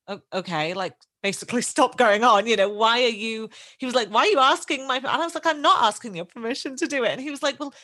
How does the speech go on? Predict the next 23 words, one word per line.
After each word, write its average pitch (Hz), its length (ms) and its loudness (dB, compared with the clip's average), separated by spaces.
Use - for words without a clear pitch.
like, 285 100 -2
why 269 220 4
are 381 80 4
you 370 200 4
going 339 260 0
so 320 180 -6
into 311 180 -6
detail 294 340 0
about 151 200 -2
it? 165 100 -6
Like, 226 160 -8
cool. 302 360 -6
Like, 202 200 -6
if 185 100 -14
you're 185 120 -8
doing 170 360 -8
whatever 185 300 -8
it 123 60 -10
is, 190 100 -10
like, 208 200 -8
off - 200 -10
you 240 120 -6
go." 254 320 -2